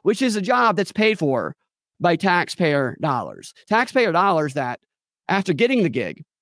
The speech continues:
this guy who she, who's, who's sticking her, then took and used that taxpayer dollar, dollars to treat Fani to multiple vacations in twenty twenty-two and twenty twenty-three. Uh,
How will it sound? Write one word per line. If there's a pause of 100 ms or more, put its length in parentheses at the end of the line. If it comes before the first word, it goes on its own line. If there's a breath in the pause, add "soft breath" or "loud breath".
this
guy
who
she,
who's,
who's
sticking
her, (560)
then
took (440)
and
used
that
taxpayer
dollar, (240)
dollars (480)
to
treat
Fani (880)
to
multiple
vacations
in
twenty
twenty-two (380)
and
twenty
twenty-three. (560)
Uh,